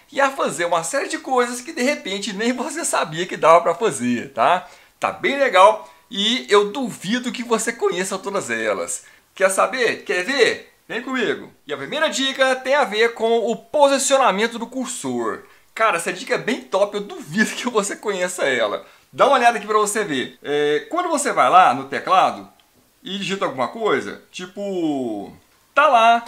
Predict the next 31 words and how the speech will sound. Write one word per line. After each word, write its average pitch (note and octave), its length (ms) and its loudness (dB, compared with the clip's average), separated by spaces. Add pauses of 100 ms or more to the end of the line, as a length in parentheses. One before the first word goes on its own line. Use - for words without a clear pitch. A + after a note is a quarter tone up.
(140)
tem A#3 160 -4
algo F3 220 2
escrito A#3+ 340 -6
aqui, A3 400 -8 (220)
"Inscreva-se A#3 800 -2
no A#3 160 -4
canal G3+ 320 2
do G3 100 -6
Infonerd." D3 1120 -2 (140)
Olha, C3 440 4 (300)
eu B3 140 -2
quero D4+ 260 2
reposicionar C4+ 1200 0 (100)
o F#3+ 80 -8
meu G3 200 0
cursor G#3 460 -4
aqui. G#3+ 560 -4 (240)
E - 60 -2
às - 160 0
vezes C4 240 -4
você C#4+ 180 -4
clica A3+ 460 -4
em F3+ 160 -6
determinadas F#3+ 580 -4
partes. G3+ 540 -2 (220)
É F3+ 100 -2
bem C#4+ 240 -8
difícil B3+ 460 -4
de B3 100 -6
você A#3+ 340 -6
selecionar A3+ 800 0